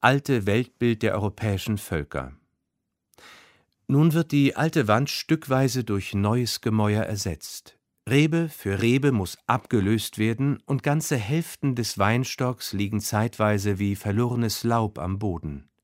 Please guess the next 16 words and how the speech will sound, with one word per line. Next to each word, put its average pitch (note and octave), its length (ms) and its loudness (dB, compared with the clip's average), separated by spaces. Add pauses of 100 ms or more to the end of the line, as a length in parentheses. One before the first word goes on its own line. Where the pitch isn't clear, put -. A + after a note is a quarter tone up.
(800)
Das A2 400 -2
alles G#2 400 0
übersteht A2 600 -2
der E2+ 100 0
Weinstock, D2 640 -6
wenn D#3+ 340 2
nur C#3+ 160 0
die A2+ 300 -4
Wurzel G2+ 500 -4
noch D2+ 220 -8
treibkräftig - 960 -6
ist. - 440 -14 (540)
Die G#2+ 100 2
Wurzel F2 480 -2 (260)
ist - 200 -4
Jesus. - 540 -4